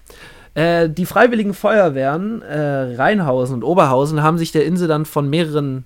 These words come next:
Posten genähert und am Ufer hat die Polizei unterstützt und es tatsächlich gelungen, den Hund zu fangen. Äh, weil, ne, also es,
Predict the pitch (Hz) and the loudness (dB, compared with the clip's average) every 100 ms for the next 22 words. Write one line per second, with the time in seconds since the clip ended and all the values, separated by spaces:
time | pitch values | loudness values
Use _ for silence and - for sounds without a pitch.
0 | - - 175 - - 147 135 151 214 220 | -16 -2 -2 -2 -6 -4 -2 0 0 0
1 | - 156 143 143 180 170 185 165 156 147 | -2 -8 -4 -4 -4 -2 2 2 0 -4
2 | 135 151 131 - 143 143 131 123 - 190 | -6 -4 -6 -4 -2 0 -2 -6 -2 -2
3 | 226 - - - - 160 156 175 147 165 | -2 -8 -20 -20 -6 -4 -2 -4 -2 -2
4 | 170 160 151 147 147 185 196 - - - | -2 -6 -4 -2 -2 -4 -6 -12 -20 -20
5 | - _ _ _ - 151 139 160 170 - | -20 _ _ _ -8 -4 0 0 0 -6
6 | - 117 - 117 107 90 _ _ _ _ | -6 -6 -2 -2 -2 -8 _ _ _ _
7 | _ - 131 131 120 117 135 139 123 120 | _ -6 0 2 0 0 0 0 -2 -16
8 | - 147 165 - 131 135 135 139 | -4 0 0 0 -2 -2 -2 -6